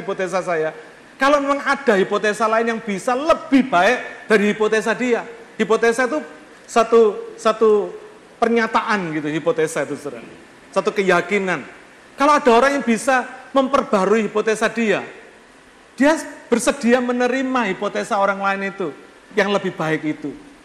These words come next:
Saudara, kita ini kalau rendah hati, kita pasti akan bisa menerima orang lain, kelebihan-kelebihan orang lain, dan bisa memanfaatkannya untuk menjadi berkat bagi kita.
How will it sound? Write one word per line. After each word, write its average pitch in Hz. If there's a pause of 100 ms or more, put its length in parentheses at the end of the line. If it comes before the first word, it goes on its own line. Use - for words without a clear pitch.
(240)
Saudara, 294
kita 320
ini 339
kalau 285
rendah 220
hati, 165 (640)
kita 311
pasti 269
akan 269
bisa 202
menerima 247
orang 233
lain, 190 (800)
kelebihan-kelebihan 226
orang 202
lain, 170 (1000)
dan 220
bisa 254
memanfaatkannya 254
untuk 226
menjadi 202
berkat 202
bagi 160
kita. 170